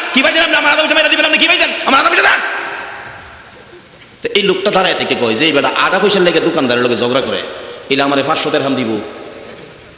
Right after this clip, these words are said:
বুঝাইছে না, আই পড়ছে ফিরা। আইতে আধা ঘন্টা, যাইতে আধা ঘন্টা। "ইয়া রাসূলুল্লাহ," চাইছি না, কেরে? গিয়া দিই বেটা আধা পয়সার লেগে দোকানদারের লগে ঝগড়া করে, "এই বেটা আমারে পাঁচশো দেরহাম দিব।" রাসূল হাসি দিলেন, "আরে বোকার বোকা, তুই আমার কথা কইতে?"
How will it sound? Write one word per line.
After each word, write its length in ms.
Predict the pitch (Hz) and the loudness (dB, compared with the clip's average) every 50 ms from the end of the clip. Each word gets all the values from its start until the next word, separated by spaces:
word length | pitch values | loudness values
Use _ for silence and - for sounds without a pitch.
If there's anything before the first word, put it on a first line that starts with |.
| - - - - - - - - | -20 -20 -20 -20 -20 -20 -16 -10
বুঝাইছে 380 | 143 127 113 104 98 92 - - | -8 -6 -4 -4 -4 -4 -6 -8
না, 80 | - - - - - - - - - - | -10 -14 -18 -18 -20 -20 -20 -14 -10 -6
আই 80 | 190 | -6
পড়ছে 220 | 185 - - - - | -6 -6 -8 -10 -10
ফিরা। 220 | 87 - - - - - - - - - - - - - - - - - - - - - - - - - - - - - - - - - - - - - | -12 -14 -16 -18 -20 -20 -20 -20 -20 -20 -20 -20 -20 -20 -20 -20 -20 -20 -20 -20 -20 -20 -20 -20 -20 -20 -20 -20 -20 -20 -20 -20 -20 -20 -20 -20 -12 -8
আইতে 240 | - 127 113 - 123 | -6 -4 -2 -2 -2
আধা 140 | 117 113 117 | 0 0 0
ঘন্টা, 260 | 107 110 110 - 110 | -2 -4 -4 -4 -4
যাইতে 260 | 104 110 117 117 101 | -4 -2 -2 -2 -2
আধা 160 | 98 95 92 92 | -4 -4 -6 -6
ঘন্টা। 260 | 95 92 - - - - - - - - - - - - - - | -8 -10 -12 -14 -14 -16 -16 -18 -20 -20 -20 -20 -20 -20 -12 -6
"ইয়া 100 | - - | -4 -4
রাসূলুল্লাহ," 360 | 120 - 123 113 107 104 95 90 - - - - - - - - | -4 -4 -4 -6 -8 -8 -8 -10 -10 -14 -16 -18 -20 -20 -16 -10
চাইছি 300 | - 165 143 117 - 135 | -8 -6 -6 -4 -4 -6
না, 80 | 117 107 - - | -6 -8 -8 -8
কেরে? 180 | 117 131 165 - - - - - - - - - - - 127 135 | -8 -8 -8 -8 -12 -14 -18 -20 -20 -20 -20 -18 -14 -10 -4 -2
গিয়া 120 | 165 170 | -2 0
দিই 160 | 160 143 135 | 0 0 -2
বেটা 180 | 131 151 139 135 | -2 -2 -2 -2
আধা 200 | 131 131 135 139 | 0 0 0 -2
পয়সার 200 | 139 139 135 135 | -2 -2 -4 -2
লেগে 180 | 135 131 127 | -2 -2 -2
দোকানদারের 420 | 127 139 139 135 127 117 110 107 110 | -2 -2 -2 -2 -2 -4 -4 -4 -4
লগে 120 | 110 110 | -4 -4
ঝগড়া 260 | 101 107 104 104 104 | -4 -4 -4 -4 -4
করে, 160 | 98 98 92 90 - - - - - - - | -6 -6 -8 -10 -12 -14 -16 -16 -14 -4 0
"এই 100 | 139 143 | 0 2
বেটা 140 | 139 131 120 | 2 2 0
আমারে 180 | 120 123 123 | 0 -2 -2
পাঁচশো 220 | 123 131 - - 123 | -2 -4 -4 -2 -2
দেরহাম 220 | 135 139 139 143 | -2 -2 0 -2
দিব।" 240 | 139 147 151 175 185 - - - - - - - - - - - | -2 0 0 -2 -2 -4 -6 -10 -14 -14 -14 -16 -16 -16 -14 -10
রাসূল 260 | - 117 - - 123 117 | -6 -4 -2 -2 -2 -2
হাসি 260 | - 123 113 - - | -2 -2 -2 -2 -2
দিলেন, 240 | 104 110 98 98 110 - - | -2 -4 -4 -6 -4 -4 -4
"আরে 220 | 143 151 147 139 | -2 0 -2 -2
বোকার 360 | - - 143 - - 135 120 | -2 -4 -4 -4 -2 -2 -2
বোকা, 200 | 110 117 - - | -2 -4 -4 -4
তুই 140 | 113 143 143 | -4 -2 0
আমার 260 | 139 151 165 185 202 | 0 0 0 0 0
কথা 200 | 202 214 208 202 | 0 0 -2 0
কইতে?" 300 | 185 190 185 - 160 131 | 0 0 0 0 0 -2